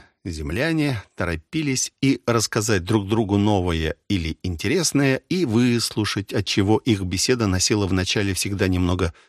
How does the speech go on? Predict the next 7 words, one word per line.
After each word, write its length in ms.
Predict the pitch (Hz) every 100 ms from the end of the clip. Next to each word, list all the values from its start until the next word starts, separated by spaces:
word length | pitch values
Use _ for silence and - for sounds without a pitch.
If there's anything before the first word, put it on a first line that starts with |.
| _ _ _ _ -
сумбурный 760 | - 117 101 104 92 82 87
характер. 680 | 90 107 101 80 - - 120 - - _ _ _ _ _ _
Сначала 480 | - 98 92 196 175
больше 600 | 123 90 98 175 147 -
говорил 400 | 120 104 110 131 -
император, 720 | 117 101 107 104 85 - 85
показывая 720 | 85 - 104 107 98 95